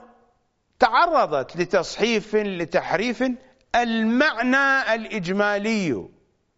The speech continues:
رايات سود ممدوحة. هذه الرواية مثال من الأمثلة التي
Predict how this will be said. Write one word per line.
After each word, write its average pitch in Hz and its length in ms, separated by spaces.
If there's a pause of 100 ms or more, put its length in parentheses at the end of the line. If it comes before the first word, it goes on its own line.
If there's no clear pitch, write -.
(680)
رايات 208 640 (340)
سود 226 560
ممدوحة. 220 1160 (1400)
هذه 233 600 (960)
الرواية 233 880
مثال 233 760 (600)
من 202 340 (920)
الأمثلة 220 1080 (920)
التي 185 720